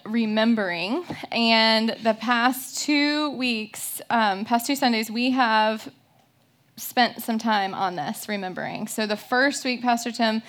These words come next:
um, brought us through remembering what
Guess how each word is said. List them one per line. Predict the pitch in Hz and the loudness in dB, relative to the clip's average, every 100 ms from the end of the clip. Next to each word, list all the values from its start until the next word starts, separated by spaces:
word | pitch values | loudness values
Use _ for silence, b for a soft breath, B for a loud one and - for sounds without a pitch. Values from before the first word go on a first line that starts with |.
| B B B B | B B B B
um, | 214 202 185 190 | 4 6 4 0
brought | 220 220 226 | 4 6 6
us | 226 226 - | 4 2 -2
through | 240 233 | -2 0
remembering | 220 208 208 220 226 240 233 226 | 0 0 0 0 2 2 2 2
what | 214 202 | 4 4